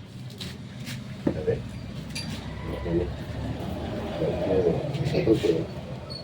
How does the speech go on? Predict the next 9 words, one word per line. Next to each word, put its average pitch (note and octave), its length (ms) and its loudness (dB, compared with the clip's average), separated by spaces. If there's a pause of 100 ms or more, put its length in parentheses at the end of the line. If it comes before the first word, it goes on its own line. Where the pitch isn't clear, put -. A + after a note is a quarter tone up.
(1600)
Wala - 160 6
na F2 160 2
ni. F#2 100 2 (1300)
Mama A2 240 6
ito A#2+ 160 2
yung A2+ 80 8
nagtago G#2+ 400 4
sa - 240 -2
asawa. F#2+ 400 0